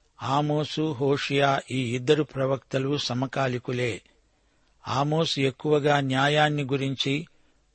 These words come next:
బీదలకు కలిగే అన్యాయాన్ని గురించి ప్రవచించాడు. హోషియా అంశం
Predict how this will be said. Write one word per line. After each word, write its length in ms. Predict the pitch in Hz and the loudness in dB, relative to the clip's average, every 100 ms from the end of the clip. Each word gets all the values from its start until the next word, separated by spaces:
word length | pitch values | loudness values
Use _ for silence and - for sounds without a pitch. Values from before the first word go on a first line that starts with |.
| - | -6
బీదలకు 580 | 113 143 143 151 151 131 | 2 4 4 2 2 -2
కలిగే 460 | - 135 135 147 | 0 2 4 2
అన్యాయాన్ని 760 | 131 123 143 147 147 143 135 135 | 2 0 2 4 4 2 2 -2
గురించి 540 | 120 127 131 - 135 | -2 0 -2 -2 -4
ప్రవచించాడు. 920 | 131 127 131 120 135 120 - 110 107 - _ _ _ _ _ _ _ - | -2 -2 -2 -2 -6 -6 -6 -6 -8 -14 _ _ _ _ _ _ _ -2
హోషియా 500 | 135 151 - 151 139 - | 0 2 2 4 4 2
అంశం 480 | 123 139 - 123 | -4 -2 -2 -2